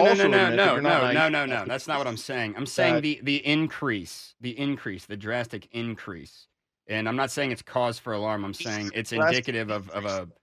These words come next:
Speaker 1: psychological response within certain elements of the demographics within, within that city. Um, I'm not, uh, fifty-three
Speaker 2: Is it a
Speaker 1: murders is, is
Speaker 2: statistical
Speaker 1: an, a large
Speaker 2: increase?
Speaker 1: increase from thirty-six, and it's almost two a day. I mean, that's, that's not good. It shouldn't, it shouldn't be.
Speaker 2: I, I never said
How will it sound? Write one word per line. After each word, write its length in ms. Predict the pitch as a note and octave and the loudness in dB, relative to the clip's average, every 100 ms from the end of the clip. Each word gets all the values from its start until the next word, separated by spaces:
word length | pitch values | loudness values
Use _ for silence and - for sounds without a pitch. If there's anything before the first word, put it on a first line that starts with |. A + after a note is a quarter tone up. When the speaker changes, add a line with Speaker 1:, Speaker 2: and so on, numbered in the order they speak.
| _ _ | _ _
Speaker 1:
psychological 720 | - C#3+ B2+ A2+ A#2+ A#2 G#2 | -2 -2 0 0 0 -4 -8
response 540 | G2 - G#2 G2+ G2 | -10 -8 -6 -6 -8
within 220 | G2+ G2+ | -12 -10
certain 300 | G2 A#2+ G2+ | -8 -6 -6
elements 420 | F#2+ G2+ G2+ F2+ F#2+ | -6 -6 -6 -10 -16
of 60 | |
the 60 | F2 | -16
demographics 580 | G2 G2+ F2+ F#2+ F#2+ - | -12 -12 -10 -12 -12 -16
within, 180 | F#2 F2+ F#2 | -16 -16 -18
within 160 | F#2+ F2+ | -14 -14
that 140 | E2+ | -14
city. 360 | - F#2 E2+ E2 _ _ _ _ _ _ _ F#2 | -18 -18 -18 -20 _ _ _ _ _ _ _ -12
Um, 260 | F#2 F2 - | -10 -8 -2
I'm 100 | C3 | 2
not, 240 | A#2 - | 0 -2
uh, 60 | G#2+ | -6
fifty-three 340 | D#3+ C#3 E3 | -6 2 2
Speaker 2:
Is 100 | C3+ | 4
it 40 | |
a 40 | A2+ | 2
Speaker 1:
murders 340 | C3+ C#3+ A2+ | 4 2 2
is, 260 | A#2+ G2+ F#2 | -2 -4 -6
is 240 | A2 G2+ | -8 -8
Speaker 2:
statistical 280 | F#2+ G#2 B2 | -8 -8 -8
Speaker 1:
an, 60 | D#3 G#2 | -8 -6
a 40 | |
large 320 | G#2+ B2 A#2 | -2 -2 -2
Speaker 2:
increase? 60 | B2 | -6
Speaker 1:
increase 240 | B2+ G#2+ | -6 -10
from 120 | F#2+ | -10
thirty-six, 760 | - A#2+ G2+ F2+ - G#2+ - - | -10 -8 -8 -10 -10 -10 -10 -16
and 100 | G#2 | -10
it's 120 | G#2+ A#2+ | -6 -4
almost 340 | B2+ A#2 - _ - | -4 -4 -8 _ -10
two 220 | C#3+ C3 | -6 -6
a 40 | |
day. 360 | E2+ G2+ A2 F2 | -6 -8 -8 -8
I 20 | |
mean, 120 | G2 | -10
that's, 180 | B2+ - | -10 -12
that's 280 | - A2 B2+ | -14 -14 -14
not 180 | G#2 E2 | -14 -16
good. 300 | E2+ E2+ A2+ _ _ _ _ _ _ _ _ _ _ | -20 -20 -20 _ _ _ _ _ _ _ _ _ _
It 60 | F2+ | -10
shouldn't, 320 | C#3+ B2 A2 | -6 -6 -6
it 160 | A#2 | -8
shouldn't 260 | A#2 D#3+ B2+ | -4 -4 -2
be. 140 | B2+ | -2
Speaker 2:
I, 180 | A#2 C3+ | 0 2
I 40 | C3 | 4
never 200 | E3+ F3+ | 4 2
said 240 | - | 0